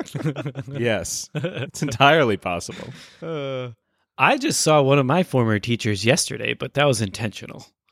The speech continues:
Speaker 1: Whoa. That turns this whole question on its head.
Speaker 3: Once.
Speaker 1: <laughs>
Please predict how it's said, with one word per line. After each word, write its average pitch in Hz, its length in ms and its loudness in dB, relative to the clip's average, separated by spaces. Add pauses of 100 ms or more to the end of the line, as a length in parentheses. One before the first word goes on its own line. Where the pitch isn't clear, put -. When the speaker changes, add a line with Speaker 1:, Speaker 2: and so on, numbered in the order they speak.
(220)
Speaker 1:
Whoa. 120 480 0 (100)
That 170 180 2
turns 180 240 4
this 147 140 -2
whole 175 180 4
question 165 440 2
on 143 160 4
its 131 140 0
head. 135 360 2 (380)
Speaker 3:
Once. 139 640 -6
Speaker 1:
<laughs> 233 40 4